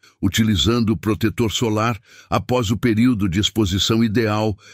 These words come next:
para evitar danos à pele. Cuidados após a exposição ao sol. Uma dica muito importante que muitas pessoas não conhecem é o seguinte: ao chegar em casa, depois de se expor ao sol,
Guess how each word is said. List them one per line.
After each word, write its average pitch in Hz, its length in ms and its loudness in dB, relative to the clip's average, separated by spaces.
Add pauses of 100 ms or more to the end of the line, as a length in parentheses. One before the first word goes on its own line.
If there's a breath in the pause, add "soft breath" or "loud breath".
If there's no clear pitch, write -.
(120 loud breath)
para 110 220 0
evitar 95 480 0
danos 80 480 0
à 87 80 0
pele. 60 440 -4 (320)
Cuidados 131 800 0
após 120 520 -2
a 110 100 2
exposição 107 800 0
ao 104 100 0
sol. 57 420 -4 (340)
Uma 117 200 2
dica 123 320 0
muito 139 420 2
importante 127 760 0
que 101 120 0
muitas 110 360 0
pessoas 107 460 -2
não 113 180 2
conhecem 113 580 -2
é 120 80 2
o 117 40 -2
seguinte: 85 580 -4 (260 soft breath)
ao 85 160 -2
chegar 104 360 -2
em 120 120 2
casa, 107 500 -2 (240 loud breath)
depois 104 380 0
de 101 100 0
se 113 180 -2
expor 113 460 -2
ao 117 140 -2
sol, 90 560 -4